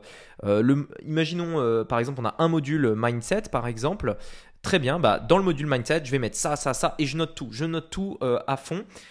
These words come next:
Euh, et généralement, ça peut me prendre deux semaines à faire ça pour tous les modules, euh, sachant que je reviens sur le module et puis je, voilà, je, je fais des allers-retours, et cetera. Dès que j'ai une idée, hop, je retourne dedans, et cetera. Une fois que j'ai, euh, toutes ces informations-là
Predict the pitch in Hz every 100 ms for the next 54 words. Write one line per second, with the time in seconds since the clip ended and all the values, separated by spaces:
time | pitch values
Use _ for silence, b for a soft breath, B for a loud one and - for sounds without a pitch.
0 | B - 120 120 147 135 113 147 147 135
1 | 180 139 123 120 - 156 131 113 131 160
2 | - 160 180 113 117 117 - 165 - -
3 | - 180 160 131 117 180 180 B B -
4 | 110 107 135 120 175 143 113 139 135 156
5 | 151 131 123 127 123 160 170 147 - 123
6 | 92 78 117 110 110 131 110 104 107 -
7 | 139 117 117 113 - 165 143 - - 143
8 | 143 127 131 127 123 135 165 - - 127
9 | 131 120 113 156 - - - B B B
10 | B B 185 190 247 240 185 160 139 110
11 | 147 190 135 117 214 202 165 151 135 123
12 | 127 120 170